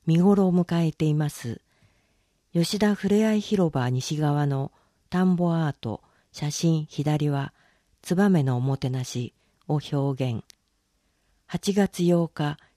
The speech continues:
日曜まで設置されている見学台から鑑賞できます。もう一つは、イタリアを代表する自動車メーカ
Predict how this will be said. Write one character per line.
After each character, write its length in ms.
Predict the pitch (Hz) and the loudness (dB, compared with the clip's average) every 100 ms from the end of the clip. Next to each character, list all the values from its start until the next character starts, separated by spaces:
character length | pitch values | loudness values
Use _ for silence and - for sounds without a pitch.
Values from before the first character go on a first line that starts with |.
| - | -2
日 320 | 170 - 196 | -2 0 0
曜 160 | 202 196 | 2 4
ま 160 | 190 | 2
で 120 | 165 135 | 0 -2
設 220 | 120 - | -6 -10
置 120 | - | -6
さ 160 | 143 143 | -4 -2
れ 120 | 143 | -2
て 200 | - 135 | -2 -4
い 40 | 131 | -2
る 220 | 123 - _ _ _ _ - | -4 -6 _ _ _ _ 2
見 220 | 185 185 | 4 4
学 280 | 180 175 170 | 2 0 -2
台 200 | 165 160 | -2 -2
か 140 | 156 | -4
ら 140 | 127 | -4
鑑 260 | - 151 156 | -4 -2 -2
賞 240 | - 147 | 0 -2
で 140 | 139 131 | 0 -2
き 100 | 135 | -4
ま 140 | 127 | -6
す。 280 | 135 - - _ _ _ _ _ _ _ _ _ _ _ _ _ _ _ _ - | -6 -14 -16 _ _ _ _ _ _ _ _ _ _ _ _ _ _ _ _ 2
も 180 | 208 220 | 4 6
う 40 | |
一 240 | 208 208 | 4 0
つ 160 | 196 151 | 0 0
は、 260 | 123 117 - _ _ _ _ - | 0 -2 -8 _ _ _ _ -8
イ 100 | 160 | 2
タ 160 | 214 | 4
リ 160 | 214 202 | 4 4
ア 100 | 202 | 4
を 120 | 196 | 2
代 260 | 185 180 180 - | 2 2 2 0
表 160 | 170 | 0
す 160 | 170 160 | 0 -2
る 120 | 160 | -2
自 160 | 151 147 | -2 0
動 200 | 170 170 | 0 0
車 200 | - 156 | 0 0
メ 220 | 156 143 | 0 -2
ー 60 | |
カ 320 | - 117 110 | -4 -8 -8